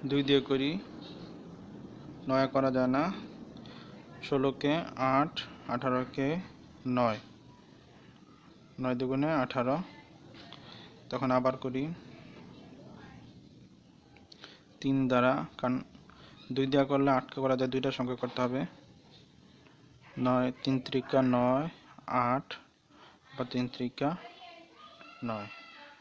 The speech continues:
তা আবার করতে পারি আমরা তিন দিয়ে, তিন একে তিন, আট একে আট, আবার তিন একে তিন।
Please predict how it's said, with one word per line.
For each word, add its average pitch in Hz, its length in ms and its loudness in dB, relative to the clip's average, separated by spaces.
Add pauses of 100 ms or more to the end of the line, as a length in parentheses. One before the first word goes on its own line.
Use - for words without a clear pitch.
(380)
তা - 120 -4
আবার 135 220 4
করতে 131 240 -4
পারি 135 200 2
আমরা 127 200 2 (680)
তিন 131 160 -2 (140)
দিয়ে, 127 240 -2 (800)
তিন 131 160 -2 (100)
একে 127 220 -6 (120)
তিন, 139 200 -4 (320)
আট 127 220 -4
একে - 200 -16 (360)
আট, 139 180 -4 (2000)
আবার 123 240 0
তিন 123 200 -2
একে - 200 -8 (100)
তিন। 117 140 -4